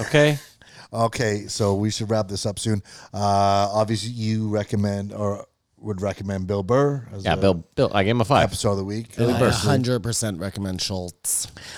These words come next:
Speaker 2: I think they were the younger version or the older version.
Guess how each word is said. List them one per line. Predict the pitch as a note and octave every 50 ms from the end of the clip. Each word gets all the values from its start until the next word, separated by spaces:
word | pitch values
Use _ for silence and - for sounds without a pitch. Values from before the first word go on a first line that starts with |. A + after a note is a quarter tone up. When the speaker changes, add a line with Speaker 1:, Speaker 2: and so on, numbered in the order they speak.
| - -
Speaker 2:
I | B2 B2+ A#2+
think | - - D3 D3 D#3 D#3
they | D#3+ E3 C#3 D3 C#3 B2+
were | B2 A#2+ A#2 - - _ _ -
the | A2 G#2+
younger | F#2+ G#2+ A#2+ B2 C#3 C3+ C#3 C#3+ C#3+ C#3+
version | B2+ B2+ C#3+ C#3+ B2+ A2+ C#3+ C#3+ C#3 C#3
or | - - G#2+ G#2+ G#2+ G#2
the | G#2 G2+
older | G2+ G2+ G2 F#2+ F#2+
version. | E2 F#2 F#2+ F2+ E2+ E2+ F2 E2+ F2